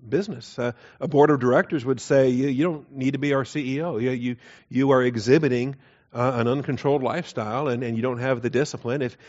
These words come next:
if you're gonna cheat on your wife, what are you gonna do to the company? What are you gonna do to the stockholders? What are you gonna do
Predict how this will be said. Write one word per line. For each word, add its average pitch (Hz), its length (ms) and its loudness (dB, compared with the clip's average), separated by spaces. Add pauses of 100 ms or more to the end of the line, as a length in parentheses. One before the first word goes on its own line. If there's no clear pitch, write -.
(180)
if 117 100 -4
you're 127 80 0
gonna 120 180 2
cheat 143 280 -2
on 139 140 0
your 127 120 0
wife, 151 360 -2
what 135 140 0
are - 20 2
you 147 60 -2
gonna 143 160 -2
do 139 280 0
to 139 100 -10
the 127 80 -4
company? 139 460 -4
What 123 160 -6
are - 20 -2
you 135 100 0
gonna 135 200 -2
do 139 300 0
to 139 320 -2
the 127 220 2
stockholders? 104 680 -8
What 117 100 -4
are 131 40 -4
you 135 80 -6
gonna 131 180 -4
do 135 320 -4